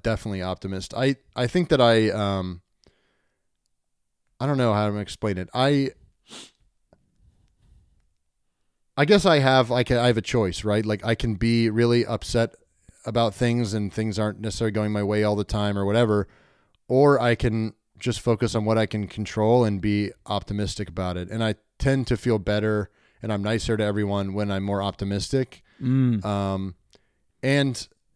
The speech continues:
Speaker 1: yeah, and I, I just, uh, I don't know. I just, sometimes I'm like, "What's the point of being like,"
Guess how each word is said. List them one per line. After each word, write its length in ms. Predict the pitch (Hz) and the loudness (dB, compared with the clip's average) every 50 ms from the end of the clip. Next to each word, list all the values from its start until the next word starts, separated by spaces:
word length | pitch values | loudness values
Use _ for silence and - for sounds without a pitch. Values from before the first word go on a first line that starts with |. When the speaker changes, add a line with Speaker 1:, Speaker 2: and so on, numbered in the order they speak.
| _ _ _ | _ _ _
Speaker 1:
yeah, 300 | 131 165 196 156 117 104 | 0 4 6 6 6 4
and 120 | 107 110 | 4 2
I, 200 | 110 110 110 110 - 110 | 2 2 0 0 -2 -2
I 40 | 110 | -4
just, 340 | 104 110 117 - - - - | -4 -4 -6 -6 -6 -6 -4
uh, 380 | 107 104 104 101 101 101 101 - - _ _ - | -2 -2 -2 -2 -2 -4 -6 -8 -12 _ _ -2
I 60 | 139 | 0
don't 100 | 147 156 | 2 2
know. 120 | 147 127 104 | 2 2 2
I 120 | 95 98 | 0 -2
just, 200 | 92 98 - - | -6 -8 -10 -10
sometimes 320 | - 113 104 104 101 98 | -10 -8 -6 -6 -6 -6
I'm 100 | 98 95 | -6 -8
like, 160 | 98 95 87 98 | -8 -10 -8 -10
"What's 200 | 107 - - - | -10 -10 -10 -14
the 80 | 98 | -16
point 300 | 90 - 101 98 98 95 | -14 -12 -10 -8 -8 -8
of 300 | 90 82 - - - _ _ _ _ _ | -10 -12 -14 -20 -20 _ _ _ _ _
being 240 | 104 101 98 98 95 | -8 -6 -6 -6 -6
like," 200 | 92 92 - _ | -6 -8 -8 _